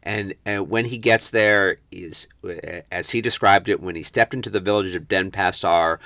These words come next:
on the island of Bali, he said that his life changed, that the sun was so bright it bleached out all the color, and all he saw were black and white line drawings walking around.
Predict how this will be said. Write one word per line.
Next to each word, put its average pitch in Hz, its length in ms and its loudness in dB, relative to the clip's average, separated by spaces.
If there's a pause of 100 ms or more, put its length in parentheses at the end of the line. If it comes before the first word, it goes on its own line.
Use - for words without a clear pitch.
(240)
on - 100 -8
the 85 80 -4
island 104 340 0
of 98 120 -4
Bali, 82 420 0 (300)
he 104 180 -10
said 90 540 -2
that 90 260 -4 (240)
his 113 200 -6
life 147 220 2
changed, - 480 -10
that - 140 -14
the 98 60 -4
sun 123 320 0
was 113 120 0
so 117 200 2
bright 98 420 2
it 92 120 -6
bleached 101 260 -6
out 87 120 2
all 87 200 2
the 127 80 -4
color, 85 400 -2 (340)
and 98 120 -4
all 101 140 4
he 120 40 4
saw - 200 2
were 120 160 2
black 95 300 4
and 110 100 -2
white 107 160 0
line 110 240 0
drawings 78 400 -4
walking 78 320 -6
around. 73 400 -14